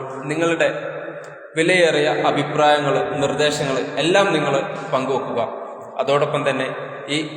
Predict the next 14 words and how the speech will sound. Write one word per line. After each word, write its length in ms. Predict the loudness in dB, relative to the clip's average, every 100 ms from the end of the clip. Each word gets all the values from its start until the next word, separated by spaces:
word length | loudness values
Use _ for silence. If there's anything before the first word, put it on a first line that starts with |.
| 0
കലാകാരന് 640 | 4 4 6 4 2 0 -2 -6 -6
നിങ്ങൾ 220 | -2 0 2
നൽകുന്ന 340 | 2 2 0 -2 -4 -8 -6
പ്രോത്സാഹനം 680 | -2 -2 2 2 2 0 -4 -8 -10 -10 -8
അദ്ദേഹത്തിന് 500 | -2 0 0 -2 -4 -6 -2
വളരെ 260 | 0 2 0 -2 -8 -12 -12 -14 -16 -16 -18 -10 -4
പ്രചോദനമാവാൻ 760 | 0 2 2 2 2 2 2 0 -4 0
സാധ്യതയുണ്ട്. 680 | 4 4 2 -2 -2 -6 -8 -10 -12 -14 -16 -18 -10
അതുകൊണ്ട് 300 | -6 -4 -2 0
തന്നെ 220 | 0 -2 -4 -10 -14 -14 -12 -6
നിങ്ങളുടെ 380 | -2 0 2 0 -2 -8 -10 -10 -2
നാട്ടിലോ 380 | 0 0 0 0 -2 -6 -12 -14 -14 -6
പരിസര 360 | -4 -2 -2 -2 -2
പ്രദേശങ്ങളിലൊക്കെ 760 | -2 -2 -2 -4 -2 -2 -4